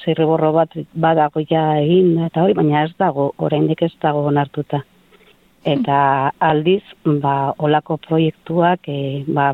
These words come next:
bi mila eta hemeretzian hori plataforma gelditu zen momentuan, bi mila eta bederatzian gelditu zen, eh, geldirik, zeren ja lortuta helburua, baina bi mila eta bederatzian, eh, abenduan, ba,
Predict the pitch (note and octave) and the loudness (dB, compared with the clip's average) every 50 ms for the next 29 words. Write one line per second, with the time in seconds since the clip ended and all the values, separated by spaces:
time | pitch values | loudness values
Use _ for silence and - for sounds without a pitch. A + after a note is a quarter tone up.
0 | - - E3 D3 D3+ D#3 D#3 D#3 E3 D#3+ - E3 D#3 D#3+ E3 E3 D#3+ E3+ D#3 - | -2 -4 -4 0 2 2 2 2 2 0 0 0 0 0 0 0 0 0 -2 -2
1 | - - - F3 F3 D#3+ D#3 D3+ F3 - - E3 D#3 D3+ - - D3+ D3 - D3 | -2 -2 0 2 2 2 0 -2 -4 -4 -2 -2 -2 -2 0 -2 -2 -2 -4 -6
2 | - - F3+ E3 D#3+ D3 D3 D3 C#3+ D3 D3 - E3+ E3 - F#3 E3+ D#3+ D#3 D#3 | -4 -4 -2 0 0 0 0 0 -2 -2 -2 -2 -4 0 2 2 2 4 2 2
3 | D#3 D#3+ E3 - E3+ E3+ E3 D#3+ D#3+ - _ _ _ - - - - - _ - | 2 2 0 0 0 0 2 0 -2 -4 _ _ _ -20 -20 -20 -20 -20 _ -2
4 | E3+ D3+ D3+ D3+ D#3+ D#3 D#3+ D#3 D#3 D#3 D#3+ D3+ - - F3 C#3+ B2+ C3+ D3 C#3+ | 2 2 2 4 2 2 2 2 2 2 0 0 -2 -2 -2 0 0 -2 -4 -4
5 | - D#3+ - - D#3+ D#3 D#3 D#3 D#3 D#3 D#3 D#3 D#3 D3+ D#3 D#3 E3 - - F#3 | -4 -4 -2 0 0 0 2 2 2 2 2 2 2 2 0 0 -2 -2 -2 -4
6 | E3 D3+ - E3 E3+ D#3+ F3 E3+ G3 F#3+ - - - - C3+ C3 C3 C3 B2 D3+ | -2 0 0 0 0 0 0 0 -2 -4 -6 -10 -16 -14 -12 -10 -10 -6 -4 -2
7 | D3 D3 C#3+ C3+ - - E3+ D#3+ - E3 D#3 D#3 D#3 D3+ D#3 - - F3 D#3+ D#3 | -2 0 -2 -4 -4 -6 -8 -4 -2 -2 0 0 0 0 -2 -2 -2 -2 -2 0
8 | F#3 F#3 G#3+ A#3+ B3 - _ _ - - - - - _ _ - E3+ D#3+ D#3+ D#3+ | 0 2 2 0 -2 -4 _ _ -20 -20 -20 -20 -20 _ _ -4 0 0 2 2
9 | D3+ D3+ D3+ D#3 D#3+ D#3+ D#3+ D#3+ D#3+ E3 E3 E3 - E3 E3 E3 E3 E3 E3 E3+ | 2 0 0 0 0 0 0 2 2 2 0 0 0 -2 0 0 0 2 2 2
10 | E3+ E3+ F3 E3+ E3+ - - - F3 F3 F#3 G3 F#3+ - _ _ _ _ _ _ | 2 2 2 0 -2 -4 -4 -2 -2 0 0 -2 -4 -6 _ _ _ _ _ _
11 | _ _ _ _ _ - - - D#3 D#3 D#3 D3+ D#3+ D#3+ - - D#3 D#3 E3+ E3+ | _ _ _ _ _ -16 -10 -6 -2 0 0 0 0 0 0 0 0 2 2 2
12 | E3 E3+ E3+ F3 F#3 F#3 G3 G3+ G3+ E3 C#3+ D3 D3 D3 D3 D3 D3 D3 D3 D3 | 2 2 2 2 4 4 2 2 0 0 -2 -2 -2 0 0 0 0 0 -2 -2
13 | D3 D3 D3+ D3 D3 D3 D3 D3+ D3 D3+ D3 D3 D3 D3 C#3+ D3 | -2 0 0 0 0 -2 -2 -2 -4 -4 -4 -6 -8 -10 -14 -14